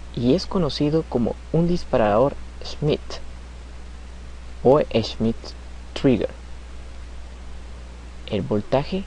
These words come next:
en la entrada es convertido de una onda senoidal a una onda cuadrada, y el voltaje de la salida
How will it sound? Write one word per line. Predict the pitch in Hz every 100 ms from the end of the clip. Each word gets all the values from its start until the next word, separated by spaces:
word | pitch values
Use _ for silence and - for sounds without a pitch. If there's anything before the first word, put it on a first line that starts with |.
| - - - - - - -
en | 110 123
la |
entrada | 180 165 135 123 143 - - - - -
es | 185
convertido | - 208 147 117 - 120 101 - - -
de | 98 98
una | 127 160
onda | 120 131 120
senoidal | - 104 101 101 123 143 - - -
a | 113
una | 135 156
onda | 135 143 135
cuadrada, | 123 135 185 185 - - - - - - - - - - - -
y | 131
el | 151
voltaje | 156 175 - 135 - 131 -
de | 107
la | 101 -
salida | 147 143 120 143